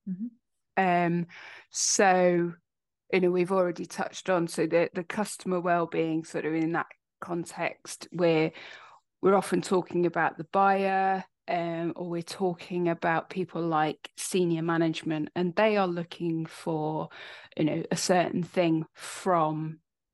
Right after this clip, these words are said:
Speaker 2: from that technology. Um,
Speaker 1: Like cost
Speaker 2: and
Speaker 1: price. <laughs>
Speaker 2: Yeah, so there, there'll be,
Speaker 1: <laughs>
Speaker 2: there'll definitely be that, but, uh, and quite often it's,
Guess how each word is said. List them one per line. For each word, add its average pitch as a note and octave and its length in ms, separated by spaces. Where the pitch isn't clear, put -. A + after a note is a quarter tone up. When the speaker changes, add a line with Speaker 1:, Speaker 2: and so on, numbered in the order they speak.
Speaker 2:
from F3 240
that - 180
technology. D#3 840
Um, E3 200
Speaker 1:
Like - 200
cost F#3+ 260
Speaker 2:
and F#3+ 160
Speaker 1:
price. D#3+ 600
<laughs> - 40
Speaker 2:
Yeah, G#3+ 300
so A#3 280
there, G#3 260
there'll G3+ 240
be, A3 240
Speaker 1:
<laughs> G3 60
Speaker 2:
there'll G3 240
definitely A#3+ 560
be G#3+ 340
that, G#3 400
but, - 220
uh, F3 80
and A3+ 160
quite D#4 360
often D4+ 320
it's, - 500